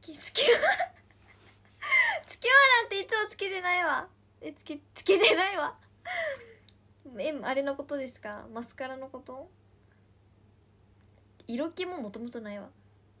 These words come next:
カチューシャか。昨日つけとったけんかな。え、マスカラつけてるよね。うんうん。えー？ほくろ？ほ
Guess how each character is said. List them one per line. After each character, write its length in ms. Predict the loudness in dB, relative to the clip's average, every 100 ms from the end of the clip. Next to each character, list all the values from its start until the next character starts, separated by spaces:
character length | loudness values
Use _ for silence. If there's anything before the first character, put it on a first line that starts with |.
| _ _
カ 120 | -20 -20
チ 140 | -14 -12
ュ 60 |
ー 60 | -10
シ 160 | -12
ャ 40 | -14
か。 180 | -16 -18 -16 -16 -18 -20 -20 -20 -20 _ _ _ -20
昨 160 | -14
日 120 | -12 -12
つ 80 | -16
け 80 |
と 120 | -18 -18
っ 20 |
た 160 | -18
け 140 | -18 -18
ん 40 |
か 140 | -18 -18
な。 80 | -20 -20 -20 -20 _ -16
え、 80 |
マ 160 | -12 -12
ス 120 | -12
カ 120 | -10
ラ 120 | -6 -6
つ 120 | -8
け 120 | -12
て 120 | -10
る 120 | -10 -10
よ 80 |
ね。 380 | -12 -16 -16 -20 -20 _ -10
う 20 |
ん 40 |
う 20 | -8
ん。 500 | -10 -14 -16 -16 -20 _ _ -20 -20 -20 -20 -20 -20 _ _ _ _ _ _ _ _ -14
え 20 |
ー？ 420 | -12 -10 -14 -20 _ -20 _ _ _ -20
ほ 140 | -20
く 140 | -12 -10
ろ？ 100 |
ほ 60 | -10